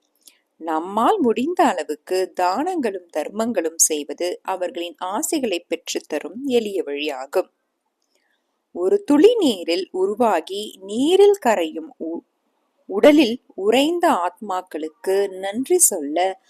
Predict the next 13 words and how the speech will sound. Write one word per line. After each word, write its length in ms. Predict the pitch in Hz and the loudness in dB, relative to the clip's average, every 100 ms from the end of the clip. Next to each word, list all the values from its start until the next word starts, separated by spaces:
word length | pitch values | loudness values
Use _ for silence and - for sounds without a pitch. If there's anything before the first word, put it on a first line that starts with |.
| _ _ | _ _
பரிசுத்த 680 | 190 190 214 - 285 - 392 | 2 4 4 2 0 2 2
நீர்நிலைகளை 840 | 247 190 240 240 180 165 156 156 156 | 2 -2 -4 -2 -2 -4 -2 -4 -4
நாட 260 | 156 151 151 | -2 -2 -2
வேண்டும். 400 | 143 151 165 185 _ _ _ _ _ _ | -6 -10 -6 -6 _ _ _ _ _ _
ஆனால் 420 | 139 151 240 233 277 _ _ | -10 -4 0 0 -2 _ _
சூழலால் 760 | - - 339 403 392 214 175 170 | -4 2 4 6 4 4 4 2
நதிநிலைகளுக்கு 880 | - 196 285 381 339 247 214 190 - - | -2 -6 -4 -4 -2 -2 -2 -4 -6 -6
செல்ல 320 | - 175 247 | -4 -2 0
முடியவில்லை 600 | 269 233 208 170 156 156 143 | 0 0 -2 -2 -2 -4 -4
எனும் 280 | 160 156 156 _ | -10 -12 -18 _
கவலையின்றி 840 | - 190 185 233 262 262 277 294 359 - | -2 0 2 2 2 0 0 2 0 0
ஏழு 480 | 196 202 214 330 381 | -2 2 4 4 2
நதிகளையும் 760 | 294 190 196 180 151 156 196 | 2 -4 -6 -6 -8 -8 -10